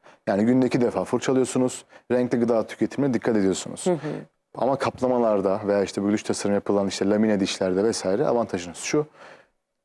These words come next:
Speaker 1: cilalı, özel cilalı dişler olduğu için kendi dişleriniz gibi renklenme veya renk değişikliği olmuyor. Ama bu tabii ki, e, ağzımıza bakmayacağız anlamına
Speaker 2: Evet.
Speaker 1: gelmiyor.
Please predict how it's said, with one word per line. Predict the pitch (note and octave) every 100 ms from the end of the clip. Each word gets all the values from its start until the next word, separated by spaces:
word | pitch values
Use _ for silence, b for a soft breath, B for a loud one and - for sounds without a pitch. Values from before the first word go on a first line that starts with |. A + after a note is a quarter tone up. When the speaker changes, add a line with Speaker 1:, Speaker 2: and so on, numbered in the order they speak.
| -
Speaker 1:
cilalı, | G2+ A#2 B2 A#2+
özel | A#2 G#2+ C#3 C#3+
cilalı | A#2 A2 G#2 G2+
dişler | F#2+ - G#2
olduğu | G#2 A#2+
için | C3+ - E3 D#3+ - b b _ -
kendi | B2+ C#3+
dişleriniz | B2+ - A#2+ A2
gibi | G2+ G2+
renklenme | A2 A#2 - F#2+ G2+ E3+ D#3+
veya | A2 G2+
renk | A#2 A#2+
değişikliği | G#2 F#2+ A2 - F#3+
olmuyor. | - D#3 A#2 F#2+ F2+ - _ -
Ama | B2+
bu | B2
tabii | D#3 B2+
ki, | A2 D#3 E3+ B B B _
e, | A2
ağzımıza | A2 A#2 A2+ A#2+ A#2 A#2
bakmayacağız | B2+ A2 G#2 G#2 C#3+
anlamına | B2+ G2+ G2 D#3
Speaker 2:
Evet. | E3
Speaker 1:
gelmiyor. | - F#2